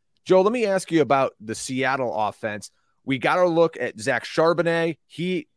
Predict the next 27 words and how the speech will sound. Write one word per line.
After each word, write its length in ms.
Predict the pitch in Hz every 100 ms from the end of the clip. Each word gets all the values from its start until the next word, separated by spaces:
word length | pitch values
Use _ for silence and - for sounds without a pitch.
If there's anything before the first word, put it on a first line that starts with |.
| 113
apparently 600 | - 143 160 151 165 143
has 280 | 123 120 -
recovered. 640 | 120 - 151 139 147 143 -
You 80 |
know, 100 | 120
he 140 | 117 120
was 140 | 107
blessed 440 | 98 120 151 147 -
from 180 | 151
the 60 | 123
heavens, 580 | - 180 143 117 123 - _ _ _ -
uh, 200 | 113 98
with 160 | 120
his 220 | 123 165 139
injury 420 | 143 127 143 143
that 120 | 131
w-, 280 | 113 117 107
kept 260 | - 170 160
him 60 |
out 120 | 143 127
indefinitely. 640 | 117 190 185 165 185 156
Hey, 180 | 254 208
look, 160 | 185
now 140 | 156 139
he's 100 | -
back. 240 | 104 - _ _ _ _ _
And 360 | 175 214 208 170